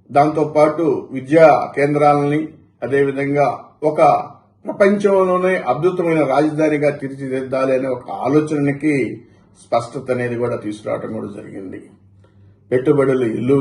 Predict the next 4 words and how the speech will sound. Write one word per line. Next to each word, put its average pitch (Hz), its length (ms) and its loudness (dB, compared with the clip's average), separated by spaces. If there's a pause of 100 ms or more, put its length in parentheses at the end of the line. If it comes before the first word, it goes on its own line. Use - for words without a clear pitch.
జరిగింది. - 460 -12 (680)
అదేవిధంగా 190 600 8 (100)
రాయలసీమలో 175 680 2 (100)
అయితే 196 240 2